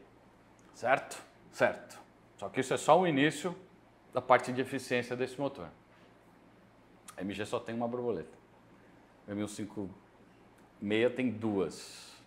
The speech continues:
Fica aqui no meio do... Aqui tem dez. Depois, o que que vale continuar falando aqui ainda na parte de admissão? Ah, a gente tem um motor com injeção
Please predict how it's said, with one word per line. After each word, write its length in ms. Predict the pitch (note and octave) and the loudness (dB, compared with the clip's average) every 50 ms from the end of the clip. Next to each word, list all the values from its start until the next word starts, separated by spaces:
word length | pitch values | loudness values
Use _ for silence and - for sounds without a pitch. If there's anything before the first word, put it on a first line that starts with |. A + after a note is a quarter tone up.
| - - - - - | -20 -20 -20 -20 -20
Fica 160 | - - - F#2+ | -12 -10 -10 -10
aqui 140 | - - | -8 -6
no 100 | G#2 G#2+ | -6 -4
meio 200 | G#2 F#2+ G2 G2+ | -2 0 0 -2
do... 200 | F2+ - F#2 F2+ - - - - - - - - - - - - - - | -2 -4 -10 -12 -12 -16 -20 -20 -20 -20 -20 -20 -20 -20 -20 -20 -20 -20
Aqui 140 | - - - - | -20 -20 -10 -8
tem 140 | B2 A#2+ | -6 -6
dez. 680 | G2 D#2+ D#2 - C#2+ - - - - - - - - - - - - - - - - - - - - - - - - - - - - - - - - - - - - - - - - | -4 -4 -6 -6 -8 -8 -12 -16 -16 -14 -14 -14 -16 -16 -20 -20 -20 -20 -20 -20 -20 -20 -20 -20 -20 -20 -20 -20 -20 -20 -20 -20 -20 -20 -20 -20 -20 -20 -20 -20 -20 -20 -18 -8 -6
Depois, 280 | C#3 C3 G3+ G#3+ G3+ | 4 10 10 10 10
o 20 | G#3 | 10
que 140 | G#3 G#3 - | 8 4 4
que 120 | - G3+ | 6 8
vale 440 | F3 F3 F#3 F#3 F3+ F3+ F3 E3 C#3+ | 12 12 12 12 12 12 12 8 8
continuar 440 | - E3 D#3 C#3+ - D#3+ D#3+ E3 D#3+ | 6 4 2 4 4 8 8 8 10
falando 320 | - D#3+ D#3 D#3 D#3+ D3+ | 10 8 8 8 8 6
aqui 480 | D3 C#3 - - D3 D3 D3+ D3+ D3 D3 - | 6 4 4 4 6 6 6 6 4 2 4
ainda 400 | C3 B2+ C3 D3 E3 E3+ D#3 D3+ | 6 8 8 8 6 6 4 6
na 140 | C#3+ C#3+ C#3 | 6 6 6
parte 340 | - - C#3+ C3+ C#3 C#3 | 8 6 6 6 6 2
de 100 | C3 B2+ | 6 6
admissão? 720 | C#3 C3 A#2+ C#3 C#3 C3 C3 B2 - - A#2+ G#2 F#2+ F#2 - B2 | 8 8 8 6 6 6 4 2 2 2 2 2 2 0 6 10
Ah, 140 | D3+ D3+ | 10 10
a 60 | C#3+ C#3+ | 10 10
gente 240 | C3+ C#3+ C#3 - | 6 0 -2 0
tem 120 | - - D3+ | 0 0 2
um 60 | D3+ | 4
motor 320 | D3+ C#3 C3+ C3+ D3+ D3 | 4 4 4 6 4 4
com 340 | D3 - - D3 C#3+ C#3+ C3+ - - - - | 4 2 2 2 4 4 2 0 -4 0 2
injeção 840 | D#3 D#3+ - C3+ C#3+ C3 C3 - - C#3+ C3 B2+ B2 A#2 A2 G#2+ | 4 4 6 6 6 6 4 4 6 8 8 8 8 6 2 0